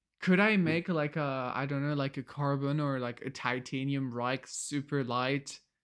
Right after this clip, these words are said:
Speaker 2: I
Speaker 1: And
Speaker 2: guess that's in the cards. If you, if you want to make the lightest rack you can possibly make, functioning rack, then yeah, I guess that's an
Speaker 1: Yeah.
Speaker 2: option.
Speaker 1: If I, if I, I would, I will never go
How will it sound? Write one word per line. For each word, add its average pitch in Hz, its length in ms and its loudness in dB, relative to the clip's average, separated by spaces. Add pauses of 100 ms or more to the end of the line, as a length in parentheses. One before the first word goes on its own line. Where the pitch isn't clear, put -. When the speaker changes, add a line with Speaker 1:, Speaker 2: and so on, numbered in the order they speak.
(1080)
Speaker 2:
I 131 40 -4
Speaker 1:
And 127 380 0
Speaker 2:
guess 160 300 8
that's 170 300 8
in 175 120 4
the 170 80 4
cards. 170 500 6
If 147 120 -2
you, 156 200 0
if 139 80 -2
you 151 140 2
want 165 260 6
to 165 100 -2
make 143 580 6
the 147 260 6
lightest 139 600 4
rack 127 340 2
you 123 80 -4
can 113 180 -6
possibly 117 480 -4
make, 117 540 2 (300)
functioning 123 540 0
rack, 117 360 0
then 107 160 -2
yeah, 117 400 2
I 107 40 -6
guess 107 280 -6
that's 127 240 -6
an 107 80 -4
Speaker 1:
Yeah. 98 60 -2
Speaker 2:
option. 107 320 -12 (1700)
Speaker 1:
If 165 220 4
I, 202 280 6 (120)
if 160 180 2
I, 190 260 4
I 156 100 6
would, 220 320 4 (100)
I 156 60 8
will 202 180 8
never 143 440 6
go 139 460 0